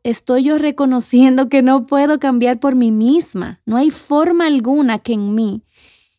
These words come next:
yo pueda encontrar lo que se necesita. Yo necesito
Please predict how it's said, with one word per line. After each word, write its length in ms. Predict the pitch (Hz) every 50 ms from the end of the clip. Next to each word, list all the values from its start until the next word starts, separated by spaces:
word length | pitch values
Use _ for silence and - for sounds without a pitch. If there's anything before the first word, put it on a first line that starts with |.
| -
yo 220 | - 226 254 247 214
pueda 220 | 262 277 285 285
encontrar 680 | 285 285 277 277 262 254 240 - 240 240 226 226 220 214
lo 200 | 226 233 226 226
que 160 | - 240 226
se 160 | - - 240
necesita. 880 | 233 233 233 - - 233 214 - - - 302 349 - - 233 196 - -
Yo 220 | - 220 247 262 294
necesito 1040 | 339 370 320 - 311 262 - - - - 320 359 359 285 - - 220 208 226 233